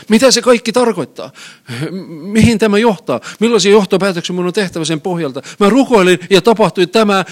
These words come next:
ja tämä ja tämä ja tämä asia, ja nyt kaikki tuntuu erilaiselta. Mitä minun on tästä pääteltävää? Ja yhtäkkiä me näemme, että ovi on auki ja silloin voi ju-, julistaa evankeliumia.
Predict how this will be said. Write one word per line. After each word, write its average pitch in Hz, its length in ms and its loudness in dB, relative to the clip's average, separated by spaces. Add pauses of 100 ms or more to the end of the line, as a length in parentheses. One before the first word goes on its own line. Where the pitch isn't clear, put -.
ja 180 60 -2
tämä 196 320 0 (120)
ja 180 100 0
tämä 196 280 2
ja 156 100 0
tämä 190 240 4
asia, 160 340 4 (180)
ja 175 80 2
nyt 240 180 2 (160)
kaikki 240 300 0
tuntuu 202 260 0
erilaiselta. 147 560 2 (600)
Mitä 196 420 0
minun 220 160 4
on 202 60 2
tästä 196 240 0
pääteltävää? 147 680 -2 (680)
Ja 170 80 4
yhtäkkiä 214 380 2
me 170 100 2
näemme, 185 240 0
että 196 120 -2
ovi 214 240 4
on 180 80 2
auki 185 300 4
ja 143 60 2
silloin 208 400 4
voi 185 240 4
ju-, 202 160 0
julistaa 180 400 -2
evankeliumia. 135 640 -6